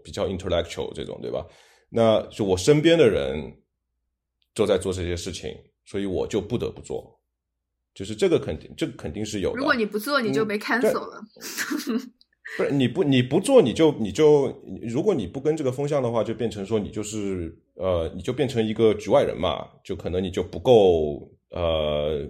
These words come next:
Speaker 1: 进步或者不够怎么样，就这种问题肯定是存在的，这个 peer pressure，这个现象也是在，呃，这一，一连串的事件当中也是不断在发生的，就是甚至有些人会公开出来抱怨，觉得就是说这种现象的存在嘛，对不对？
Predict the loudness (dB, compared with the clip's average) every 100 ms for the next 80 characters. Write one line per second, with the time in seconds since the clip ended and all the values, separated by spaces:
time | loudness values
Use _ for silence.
0 | -10 -6 -4 0 0 0 -6 -4 -4 -2
1 | -4 -6 -4 -2 0 0 -2 -8 -8 -8
2 | -8 -4 -2 0 0 -4 -4 -6 -4 -4
3 | -4 -6 -4 -4 -2 -2 -2 -4 -6 -6
4 | 0 0 -2 -10 _ _ _ _ -2 0
5 | 2 -2 -2 -2 -2 -6 -4 0 2 2
6 | 0 -2 -4 -2 -2 -2 -6 -6 -10 -6
7 | -4 -2 -2 -2 -2 -4 -4 -6 -8 -16
8 | -14 -10 -6 -6 -4 -6 -4 -4 -2 -4
9 | -4 -6 -4 -6 -6 -10 -6 -6 -6 -8
10 | -10 -12 -12 -12 -12 -14 -14 -10 -8 -8
11 | -12 -14 -14 -14 -8 -6 -4 -6 -8 -12
12 | -6 -4 -4 -6 -10 -10 -8 -10